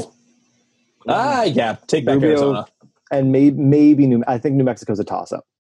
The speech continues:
Speaker 2: Uh, they take back Nevada in this as well.
Speaker 1: And then Ohio is also a toss-up. You think they take back Nevada?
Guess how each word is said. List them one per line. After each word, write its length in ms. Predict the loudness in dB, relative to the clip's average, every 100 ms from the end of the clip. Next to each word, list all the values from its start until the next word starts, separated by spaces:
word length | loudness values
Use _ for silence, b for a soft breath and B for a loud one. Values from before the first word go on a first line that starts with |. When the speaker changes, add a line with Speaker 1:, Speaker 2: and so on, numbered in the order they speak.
| -8
Speaker 2:
Uh, 240 | -6 -4
they 100 | -2
take 220 | -2 -4 -4
back 180 | -6
Nevada 340 | -6 -6 -4 -4
in 80 | -6
this 200 | -10 -8
as 80 | -6
well. 240 | -8 -10 _ _ _ _ _
Speaker 1:
And 160 | -2 0
then 160 | 0
Ohio 460 | -2 -4 -2 0 0
is 100 | -2
also 200 | -4 -8
a 20 |
toss-up. 220 | -12 -4 0
You 220 | 2 2
think 140 | 0
they 60 | 0
take 200 | -2 -2
back 160 | -4
Nevada? 460 | -4 -4 -4 -4 -6